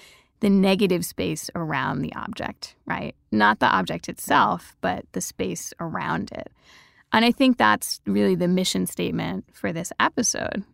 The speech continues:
right? To kind of look at process as that body materializes, what's happening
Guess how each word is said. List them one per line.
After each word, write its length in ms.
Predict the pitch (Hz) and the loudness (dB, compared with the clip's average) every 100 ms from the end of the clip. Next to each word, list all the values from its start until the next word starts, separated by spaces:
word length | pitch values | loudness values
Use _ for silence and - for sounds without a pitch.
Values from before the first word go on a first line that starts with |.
| _ - | _ -6
right? 300 | 165 165 - | -4 -4 -6
To 160 | 190 | -6
kind 240 | 185 - 170 | -6 -4 -6
of 120 | 170 | -6
look 360 | 175 196 214 - | -4 0 0 0
at 320 | 165 165 - _ | 0 2 -2 _
process 920 | - - 311 403 - - - - - - _ _ - | -6 2 2 2 0 0 -2 -6 -12 -16 _ _ 0
as 580 | 180 185 180 165 170 | 4 4 4 2 -4
that 260 | - 160 - | -2 -2 0
body 280 | 180 175 175 | 0 0 0
materializes, 840 | 156 - 180 175 170 - - - | -4 -4 -4 -4 -4 -8 -8 -4
what's 220 | 196 - | -4 -4
happening 520 | - 175 180 175 160 | -2 -2 -2 -4 -6